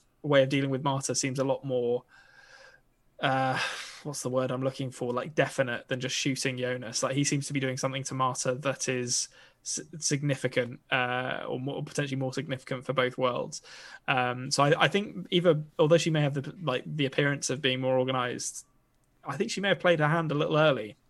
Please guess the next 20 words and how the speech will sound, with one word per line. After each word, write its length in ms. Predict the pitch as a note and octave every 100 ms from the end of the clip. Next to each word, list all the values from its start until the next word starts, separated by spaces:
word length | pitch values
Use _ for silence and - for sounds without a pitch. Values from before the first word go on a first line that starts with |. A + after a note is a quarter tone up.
| _ -
'Cause 140 | D3
I 40 |
definitely 300 | C#3 D#3+ E3+ -
fe-, 140 | -
coming 240 | - F3
out 60 | F3
of 60 | D#3
this 140 | D#3
episode, 540 | C#3+ C3+ - A#2+ A#2 - - -
I 80 | D3
definitely 260 | D3+ D#3 D3+
felt 160 | D3+
like 140 | D3 C#3+
Sigmundus 600 | D#3+ D3+ D3 C#3+ C3 -
had 260 | D3 C#3+
the, 300 | D3+ C3 B2+ C3
had 180 | D3 C#3+
the 80 |
upper 200 | C3+ C3+
hand. 360 | C#3 C#3 - -